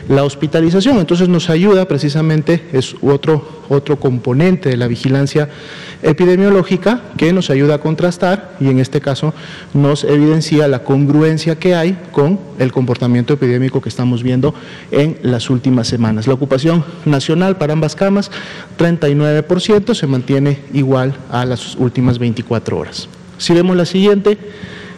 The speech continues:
enfocamos en las camas iraj, eh, general para los pacientes graves de la enfermedad. Continuamos sin entidades federativas que tengan setenta por ciento o más de ocupación. Solamente cuatro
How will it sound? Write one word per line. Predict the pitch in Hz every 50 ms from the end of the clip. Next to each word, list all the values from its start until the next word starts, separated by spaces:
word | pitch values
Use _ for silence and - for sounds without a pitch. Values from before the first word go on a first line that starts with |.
| - -
enfocamos | - 151 139 147 143 147 160 160 160 151 151
en | 139 139
las | 131 123 -
camas | - 147 151 151 147 - - - - - - - - -
iraj, | - - 143 143 143 143 139 - - - - -
eh, | 123 135 135 131 123 120
general | - - 143 156 160 175 196 233 226
para | - 156 135
los | 117 120
pacientes | - - 120 - 143 135 135 127 139 127 - - - - - - - - - - -
graves | 139 131 147 156 160 160 160 160 156
de | 160
la | 160
enfermedad. | 165 160 - 170 165 165 175 175 196 208 226 214
Continuamos | - 151 139 131 120 127 131 139 143 147 156 151 147 143 - - - 139 139
sin | - - - 160 165 175 170
entidades | 165 160 160 147 143 147 151 147
federativas | - - 147 147 143 143 143 - 170 165 156 165 165 170 160 - - -
que | - 120
tengan | - 139 135 143 139 139 139 131 -
setenta | - - - 120 - - 135 139 - 139
por | - - 147
ciento | 117 - 135 135 127 - 127
o | 123
más | 120 123 127 131 131 127
de | 127 131 127 127 - - - - - - - - -
ocupación. | - 135 123 - 143 135 151 143 - 190 190 208 233 254 - - - - - - - -
Solamente | - - - 160 156 151 143 147 147 143 147 135
cuatro | - - 165 165 175 170 - 175 165